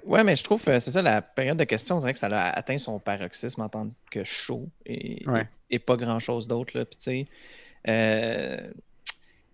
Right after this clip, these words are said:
Speaker 1: c'est, c'est vraiment plate parce qu'au final, il y a une fonction à la période des questions. C'est vraiment pour que la population soit informée sur des enjeux puis qu'ils puissent avoir des réponses. Tu sais, comme,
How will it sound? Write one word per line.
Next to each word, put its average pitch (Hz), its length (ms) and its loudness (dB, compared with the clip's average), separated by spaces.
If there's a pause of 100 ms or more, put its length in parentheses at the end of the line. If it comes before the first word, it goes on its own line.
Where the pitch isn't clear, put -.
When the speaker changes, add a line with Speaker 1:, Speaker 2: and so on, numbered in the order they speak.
(360)
Speaker 1:
c'est, - 280 0
c'est - 160 2
vraiment 123 380 4
plate 135 300 0
parce - 120 -2
qu'au 113 320 0
final, 135 280 -4
il - 20 0
y 120 60 0
a - 20 0
une 110 160 -2
fonction 135 680 0
à 123 60 2
la 110 100 0
période 117 260 0
des 117 80 -2
questions. 131 560 -4 (180)
C'est - 160 -4
vraiment 117 280 0
pour 139 520 -4
que 127 320 2 (560)
la 107 560 -2
population 123 640 -2
soit - 300 -6
informée 120 800 -2
sur 120 400 -2
des 104 320 -4
enjeux 127 720 0
puis - 100 -10
qu'ils - 140 -14
puissent - 180 -4
avoir 110 280 0
des 110 140 -2
réponses. 123 520 -4
Tu - 60 -20 (180)
sais, 208 140 -4
comme, 113 240 -4